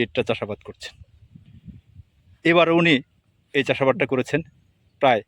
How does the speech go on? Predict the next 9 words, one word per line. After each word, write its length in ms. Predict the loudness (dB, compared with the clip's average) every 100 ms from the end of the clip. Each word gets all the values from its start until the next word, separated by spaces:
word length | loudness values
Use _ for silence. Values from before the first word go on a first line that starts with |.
| _ _ _ _ -4
এক 140 | -2 0
বিঘা 160 | -2
জমিতে। 340 | 0 -2 -6 -10 -12 -10 -12 -14 -14 -4 -2
আঠারোশো 340 | -2 -6 -6
চারা 180 | -2 -2
রোপণ 200 | -2 -4
করেছেন। 340 | -4 -8 -10 -18 -20 _ _ _ _ -2
প্রত্যেকটা 360 | 0 0 -2 0
চারা 180 | 2 2